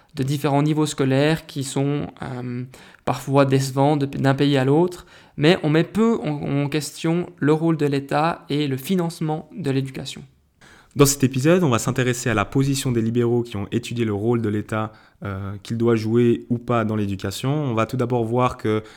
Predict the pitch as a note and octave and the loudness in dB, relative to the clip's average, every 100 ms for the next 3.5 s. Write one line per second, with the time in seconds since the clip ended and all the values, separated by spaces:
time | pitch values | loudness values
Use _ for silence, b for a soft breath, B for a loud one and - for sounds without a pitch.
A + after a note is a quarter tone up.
0 | B G#2+ - A2+ A#2+ A#2 A2+ A2+ A2+ A#2 | B -8 -6 0 0 0 0 -2 0 -2
1 | A#2 A#2 - A#2 A2+ G2 - G2+ G2+ A2+ | 0 -2 0 -2 0 -4 -4 -6 -4 -4
2 | A2 G#2+ - A#2 - B B - G#2+ G#2 | -4 -6 -6 -10 -10 B B -4 -2 -2
3 | - C#3 - C#3+ - | -6 -4 -4 -6 -10